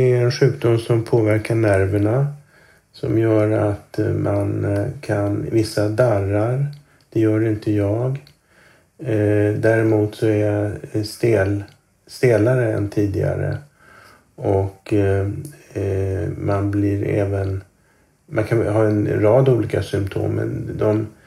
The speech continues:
främsta symptomen som jag har är att jag blir, kan bli trött ibland, och att jag, eh,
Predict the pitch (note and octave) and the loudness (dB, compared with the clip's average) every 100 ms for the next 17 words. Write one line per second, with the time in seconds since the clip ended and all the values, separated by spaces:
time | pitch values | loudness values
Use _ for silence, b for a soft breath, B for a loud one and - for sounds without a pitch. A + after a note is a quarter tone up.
0 | b b b - C3+ B2 G#2 G#2 A2+ - | b b b -16 -4 0 0 0 -2 0
1 | A#2 A2+ A2 G#2 A2 G#2 A#2 A#2 G#2 G2 | 0 0 0 0 0 0 0 -2 0 0
2 | G#2 G2+ G2+ - G#2+ G#2 G#2+ - G#2 G2+ | 0 -2 -4 -4 -4 -4 -4 -4 -4 -2
3 | G2+ G2+ - A2 C3+ C#3+ - - - A#2+ | -2 -4 -4 0 0 0 -6 -6 -4 -2
4 | B2 B2 B2 - b b b b b b | -2 -2 -6 -8 b b b b b b
5 | - - G#2 G2+ G#2 G2+ G#2 G2 F#2+ F#2+ | -10 -2 -2 0 -2 0 0 0 0 -2
6 | C#3 D3 - G2 F#2+ F#2 F2+ | -6 -10 -6 -4 -2 -2 -4